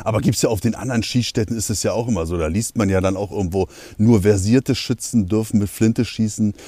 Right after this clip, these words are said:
oder halt nur im Beisein von Schießtrainern schießen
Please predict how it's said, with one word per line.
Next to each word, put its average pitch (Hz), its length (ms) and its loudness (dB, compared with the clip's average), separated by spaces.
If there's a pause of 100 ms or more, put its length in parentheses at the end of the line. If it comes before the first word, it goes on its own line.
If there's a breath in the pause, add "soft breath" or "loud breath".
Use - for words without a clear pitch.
(220 loud breath)
oder 110 320 2
halt 90 200 -4
nur 101 220 2
im 90 140 -2
Beisein 101 440 0
von 87 200 -2
Schießtrainern 120 720 -2
schießen 110 420 0